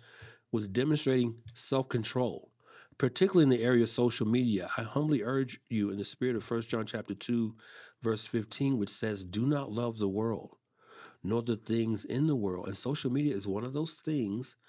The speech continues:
that's in the world. I urge you to go to God in prayer and confess to him that you've not been wisely stewarding.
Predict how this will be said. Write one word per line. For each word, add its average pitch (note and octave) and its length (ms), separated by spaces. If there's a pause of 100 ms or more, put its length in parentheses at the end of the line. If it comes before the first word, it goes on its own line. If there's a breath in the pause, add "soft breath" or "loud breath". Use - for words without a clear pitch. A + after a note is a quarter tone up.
(300 loud breath)
that's C#3+ 180
in A#2+ 220
the B2+ 100
world. E3 400 (640)
I B2+ 100
urge F#3 180
you F#3 40
to E3 80
go D#3 200
to A3+ 80
God F#3 200
in E3 120
prayer E3+ 180
and D#3+ 120
confess D#3 480
to G#3+ 140
him D3+ 240
that B2 200
you've D#3+ 120
not D#3+ 360
been C3+ 260
wisely C3+ 540
stewarding. A2 800